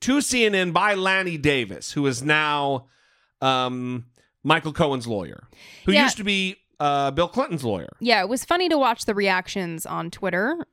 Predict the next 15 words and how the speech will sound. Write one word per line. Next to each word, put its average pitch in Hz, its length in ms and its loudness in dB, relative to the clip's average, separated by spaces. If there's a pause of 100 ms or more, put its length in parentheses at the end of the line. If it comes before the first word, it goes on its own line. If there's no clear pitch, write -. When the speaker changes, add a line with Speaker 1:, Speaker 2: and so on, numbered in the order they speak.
(140)
Speaker 2:
for 196 240 0
people 202 460 -2
who 180 640 0
weren't 196 320 0
just 185 220 -4
simply 185 280 -2
reading 180 380 -4
other 170 260 -2
tweets - 640 -8
of 180 220 -2
people 185 260 -4
that 185 140 -4
were 175 100 -8
tweeting, 214 400 -6 (520)
um, 190 520 -2